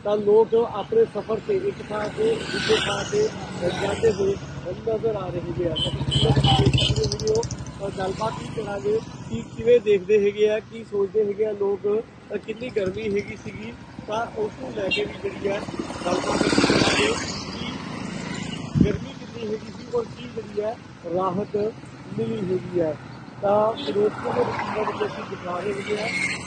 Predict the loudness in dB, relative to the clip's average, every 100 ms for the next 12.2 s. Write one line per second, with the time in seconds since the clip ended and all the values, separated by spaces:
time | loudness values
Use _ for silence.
0 | -12 -12 -12 -10 -4 -4 -4 -10 -12 -12
1 | -12 -4 8 8 8 6 4 2 2 0
2 | 0 -4 -4 -6 -6 -8 -6 -4 -6 -10
3 | -6 -6 -2 2 2 2 -4 -8 -2 4
4 | 8 10 8 6 2 -4 -2 -2 -2 -6
5 | -8 -10 -10 -10 -12 -12 -12 -12 -2 0
6 | 0 -2 -6 -4 -2 -2 -2 -2 -4 -4
7 | -4 -6 -6 -4 0 0 -2 -12 -10 -4
8 | -2 -2 -6 -6 -12 -10 -6 -4 -2 -2
9 | 0 0 0 -2 -6 -4 -4 -2 -2 -2
10 | -4 -2 2 4 4 2 -6 -10 -10 -12
11 | 4 6 6 0 -2 4 4 2 -6 -8
12 | -6 -6